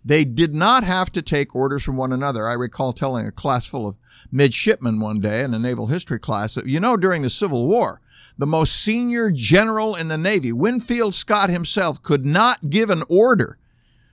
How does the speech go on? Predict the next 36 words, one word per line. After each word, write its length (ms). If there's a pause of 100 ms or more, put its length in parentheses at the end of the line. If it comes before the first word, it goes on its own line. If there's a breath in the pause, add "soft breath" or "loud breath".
(140)
to 120
the 120
most 340
junior 600
Navy 560
enlisted 560
man. 400 (680)
And 100
of 80
course, 240
my 200
student 360
said, 160
"Well, 120
that's 180
exactly 480
the 100
way 100
it 120
should 260
be, 160
sir. 320
That's, 420
that's 300
just 320
right." 240 (480 loud breath)
But 160
that 260
makes 320
it 80
very 300
difficult 560
to 80
have 260
combined 460
operations. 800